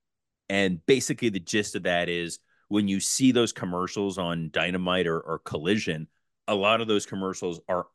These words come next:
owned by, uh, that time is owned by A E W, and A E W is selling it, making money, and Turner is not. And when a new regime came in, they like, "Why the fuck did we give up all of this ad time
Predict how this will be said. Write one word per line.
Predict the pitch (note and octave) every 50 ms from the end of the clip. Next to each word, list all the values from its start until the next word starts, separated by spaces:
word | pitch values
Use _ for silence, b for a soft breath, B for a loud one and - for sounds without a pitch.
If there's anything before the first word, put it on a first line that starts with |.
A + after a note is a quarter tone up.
| _ _
owned | - G2+ G2+ G2+ G2+ G2+ G2 F#2+ E2+ -
by, | F#2 - -
uh, | G2 F#2+ F#2
that | F2+ G2+ - -
time | - - A2+ G#2+ G#2 G2+
is | G2 E2+ - -
owned | G#2 G2+ G#2 G2+
by | G2+ F#2+
A | F#2 F#2
E | F#2 F#2 F2+
W, | D#2+ F2+ F2 E2 E2+ E2+
and | E2+ E2+ -
A | F#2+
E | F#2 F#2 F#2
W | F2 F2+ F#2 E2+ E2+ F2 E2+
is | D#2+ -
selling | - - F2+ E2 F2 E2+
it, | E2+ E2 -
making | E2+ E2 D#2+ - _ D#2+ D#2
money, | D#2+ F2 F2 E2 D2 C#2 C#2 _ _ _ _ _ -
and | G2 F2+ E2
Turner | - - F#2+ F2 E2 D#2+ D#2 D2+
is | D2+ C#2 D2
not. | D2+ D2+ C#2+ C#2+ C2+ A1+ - _ _ _ _ _ _ _ _ _ _ _
And | - F#2+ F#2+ F#2 F2 F2 F2 E2
when | F#2 F#2
a | E2+
new | E2+ F#2+ A2 A#2
regime | A2 A2 G#2 F#2 G2+ A#2 B2 A#2+ G#2
came | - - G2 F#2 F2+
in, | F#2 F2+ F2
they | F2+ F#2
like, | F2+ F2 F#2 F2+ - _ _ _ _ _ _ _ _
"Why | - F#2 G2+ C#3+
the | E3+ F#3 -
fuck | - - - A2 G2+ F#2 E2+ - _ - _ _ _ _ _ -
did | A2 G2+ F2
we | G#2+ G2
give | E2+ - G#2+ G#2 G2 G2+
up | F#2+ F2+ E2 - _
all | - F#2 F#2+ G#2 A2+ A#2+
of | A#2+ A2+ A2
this | A2 G2+ - - _
ad | F#2+ F#2 F#2 F#2+ F#2 E2+
time | - - F#2 D#2+ D2+ C#2+ D2 D2 C#2+